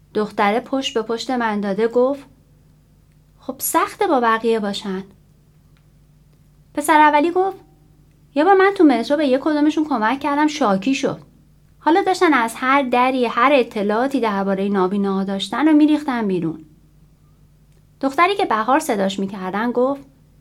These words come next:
«خب حتما مزاحمش شدی. ببین اینا بیشتر دوست دارن تنها باشن.» پسری که کمتر از بقیه حرف می‌زد گفت: «حالا حرف کم آوردین؟» می‌خواستم بگم:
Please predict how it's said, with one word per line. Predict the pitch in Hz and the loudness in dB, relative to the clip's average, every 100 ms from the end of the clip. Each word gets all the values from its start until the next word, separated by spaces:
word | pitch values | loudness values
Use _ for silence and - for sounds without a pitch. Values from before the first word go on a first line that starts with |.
| _ _ _ _ _ | _ _ _ _ _
«خب | - 311 | -8 -2
حتما | 320 349 403 349 | 4 4 6 4
مزاحمش | 302 330 392 294 - | 4 4 4 2 0
شدی. | 185 175 175 - - _ - | -4 -4 -6 -8 -20 _ -4
ببین | 254 427 440 | 0 0 2
اینا | 302 349 | 4 4
بیشتر | 285 - 254 285 | 0 0 0 0
دوست | 302 302 | -2 -2
دارن | 302 311 | 0 0
تنها | 311 214 196 196 254 | 0 -4 -4 -2 -2
باشن.» | 196 160 - - - _ _ _ _ _ _ _ _ _ _ _ - | -2 -6 -12 -18 -20 _ _ _ _ _ _ _ _ _ _ _ -8
پسری | 254 330 392 | -2 -2 -2
که | 370 | -4
کمتر | 233 220 226 | -4 -4 -4
از | 214 214 | -4 -4
بقیه | 196 196 202 | -4 -4 -8
حرف | 202 196 190 | -6 -8 -6
می‌زد | 190 214 233 | -6 -6 -6
گفت: | 285 302 - - _ _ _ _ _ - | -4 -4 -6 -20 _ _ _ _ _ -2
«حالا | 233 269 | 6 8
حرف | 285 294 | 6 4
کم | 302 269 | 4 4
آوردین؟» | 226 214 208 214 240 240 240 240 - _ _ _ _ _ _ _ _ _ _ _ - | 4 0 -4 -4 -2 0 -2 -6 -18 _ _ _ _ _ _ _ _ _ _ _ -4
می‌خواستم | 285 339 359 339 | -2 2 4 4
بگم: | 330 330 320 | 4 4 4